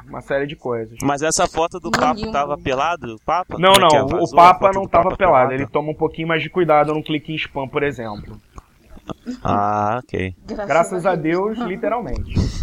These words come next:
Speaker 1: né?
Speaker 3: <laughs> Cara, eu lembro da
Speaker 1: Qual?
Speaker 3: Britney também.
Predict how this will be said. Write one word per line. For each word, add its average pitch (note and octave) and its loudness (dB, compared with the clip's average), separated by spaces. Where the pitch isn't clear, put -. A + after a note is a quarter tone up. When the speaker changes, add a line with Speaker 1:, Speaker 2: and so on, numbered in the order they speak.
Speaker 1:
né? C3+ -8
Speaker 3:
<laughs> A#3 -4
Cara, D#4 0
eu C4+ -2
lembro D#4+ -2
da E4 -4
Speaker 1:
Qual? A3 2
Speaker 3:
Britney A#3+ -6
também. G3 -8